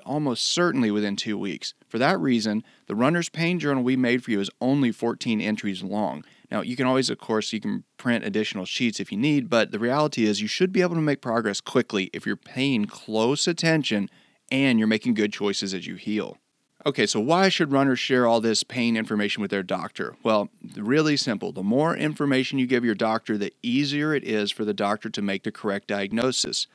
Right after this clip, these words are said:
The solution is often deep in the details. Part of the reason I have so much success with helping runners through online second opinions is that the runners have usually already been to one or two other doctors, and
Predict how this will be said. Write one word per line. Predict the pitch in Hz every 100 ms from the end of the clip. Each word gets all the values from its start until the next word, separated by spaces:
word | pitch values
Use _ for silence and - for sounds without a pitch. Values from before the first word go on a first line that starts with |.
| _
The | -
solution | - 139 147 226 240 - 117
is | 110 -
often | 143 180 - 117
deep | 104 160 156
in | 110
the | 101
details. | 113 113 - 87 - - _ _
Part | - 208 240
of |
the | 185
reason | 156 139
I | 127
have | 131
so | 110 151
much | 147 127
success | - 120 - 127 -
with | 117
helping | 127 127 123 107
runners | 113 120 113
through | - 110
online | 120 123 120 117
second | 113 123 123 120
opinions | 123 165 170 131
is | 127
that | 127 131
the |
runners | 143 196 220 170
have | 165 139 120 -
usually | 120 170 233 156 131
already | - 147 143
been | 117 131
to | 123
one | 101 123 127
or | 104
two | - 131 117
other | 110
doctors, | 92 113 110 - 98 92 -
and | - 123